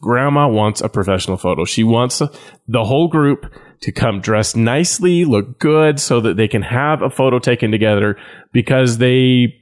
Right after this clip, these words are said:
she may not ha-, have it happen again, and, and is worried about that. And, and so I, I, I like doing those kinds of shots. It's really kind of fun to get those whole families together. It,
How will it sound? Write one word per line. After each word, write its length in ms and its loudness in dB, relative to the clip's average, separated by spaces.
she 180 0
may 160 2
not 240 0
ha-, 340 -2
have 180 0
it 60 0
happen 280 -4
again, 560 -6
and, 320 -2
and 160 0
is 120 -2
worried 220 0
about 260 -4
that. 180 -4
And, 340 -2
and 180 -2
so 120 0
I, 160 0
I, 360 -2
I 80 2
like 300 0
doing 300 2
those 160 -2
kinds 240 -2
of 100 -2
shots. 320 -4
It's 140 -8
really 180 2
kind 160 -2
of 80 -6
fun 440 -2
to 220 2
get 260 -2
those 200 0
whole 140 0
families 360 0
together. 300 2
It, 100 -2